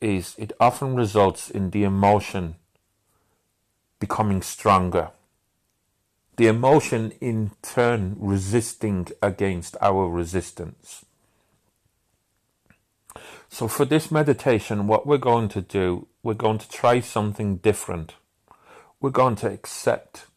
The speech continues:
the emotion and see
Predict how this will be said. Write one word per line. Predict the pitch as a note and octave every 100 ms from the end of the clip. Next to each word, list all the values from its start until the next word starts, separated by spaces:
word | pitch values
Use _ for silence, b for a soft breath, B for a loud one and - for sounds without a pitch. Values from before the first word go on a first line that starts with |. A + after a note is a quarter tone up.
| _ _ _ _ _ _ -
the | F#2+
emotion | F2 F2 D#2 - - _ _ _ _ _ _ _ _ _ _ _ _ _ _ _ _ _ _ - B B B
and | G2 F#2+
see | - - A2+ G#2